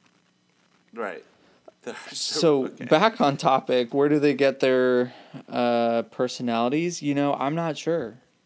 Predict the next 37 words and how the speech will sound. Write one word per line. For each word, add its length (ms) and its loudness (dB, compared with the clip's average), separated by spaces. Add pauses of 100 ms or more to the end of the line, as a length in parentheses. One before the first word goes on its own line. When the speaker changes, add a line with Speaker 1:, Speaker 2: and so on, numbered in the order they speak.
(100)
Speaker 2:
I 80 0
don't 120 0
know. 280 -2 (1040)
Because, 340 2
like, 160 0
you 120 0
see, 260 -2
like, 280 2
Speaker 1:
I 60 -8
think 220 -10
Speaker 2:
those 400 0 (460)
orangutans 840 0
or 300 0 (460)
gorillas 580 4
who 220 2
are, 160 0
who 100 -2
are 80 4
Speaker 1:
Mm-hmm. 140 4
Speaker 2:
moms, 480 0
and 100 0
they 60 2
have 80 -2
to, 80 -2
Speaker 1:
Mm-hmm. 140 2
Speaker 2:
like, 100 -12
pick 200 -6
up 120 -4
their 140 -4
kids. 440 -2
So 140 -2
I 20 -2
feel 180 -4
like 140 -4
some 180 -2
of 140 -4
it's 240 -4